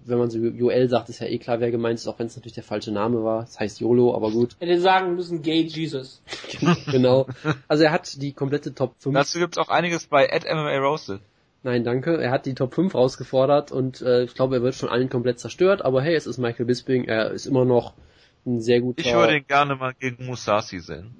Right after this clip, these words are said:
Speaker 1: Ja, das wär auch ein guter Kampf. Da würde er, glaub ich, auch verlieren, aber das ist eine solide Ansetzung.
Speaker 3: Ja. Aber Musashi hat, glaub ich, einen Kampf in Japan, ne? Ist gar nicht gegen wen.
Speaker 2: Ja, Musa-, ja, ich hab jetzt Michael Bisping eine Position über Musashi gerankt.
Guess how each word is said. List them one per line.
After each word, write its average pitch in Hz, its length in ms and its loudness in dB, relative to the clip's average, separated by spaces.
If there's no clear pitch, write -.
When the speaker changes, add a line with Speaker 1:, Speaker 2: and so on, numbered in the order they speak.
Speaker 1:
Ja, 220 140 -6
das - 200 -6
wär 151 80 0
auch 202 140 0
ein 185 80 0
guter 120 240 0
Kampf. 104 220 -2
Da 107 120 -4
würde 139 160 2
er, 123 80 6
glaub 120 160 2
ich, - 80 -10
auch - 240 -2
verlieren, 151 460 -2
aber 175 180 0
das - 220 -8
ist - 180 -14
eine 175 160 0
solide 170 300 0
Ansetzung. 165 500 -4
Speaker 3:
Ja. 113 160 -4
Aber 113 100 -2
Musashi 131 320 -2
hat, 139 120 -6
glaub 117 120 -4
ich, 98 60 -10
einen 95 60 -18
Kampf 107 180 -10
in 98 60 -12
Japan, 98 380 -10
ne? 131 120 -16
Ist - 120 -20
gar - 80 -6
nicht 110 100 -14
gegen 107 200 -10
wen. 104 240 -6
Speaker 2:
Ja, 185 180 2
Musa-, 196 400 0
ja, 202 160 0
ich 196 140 -4
hab 240 140 0
jetzt 226 140 -4
Michael 214 260 0
Bisping 208 300 -4
eine 196 140 0
Position 190 320 -2
über 202 160 2
Musashi 151 440 -4
gerankt. 156 400 -4